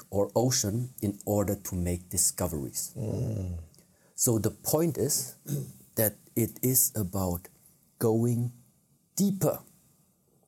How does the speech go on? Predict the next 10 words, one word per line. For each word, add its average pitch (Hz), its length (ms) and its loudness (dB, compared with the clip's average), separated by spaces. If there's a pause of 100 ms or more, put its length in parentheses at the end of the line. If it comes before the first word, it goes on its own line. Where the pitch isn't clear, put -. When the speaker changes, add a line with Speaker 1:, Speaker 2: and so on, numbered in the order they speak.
(840)
Speaker 1:
Going 123 400 4 (380)
deeper 170 420 0
means 92 540 2 (300)
it 104 140 0 (100)
is - 200 0
going 90 260 0
to 87 200 -10
give 98 180 0
you 82 180 -2
an 76 140 -4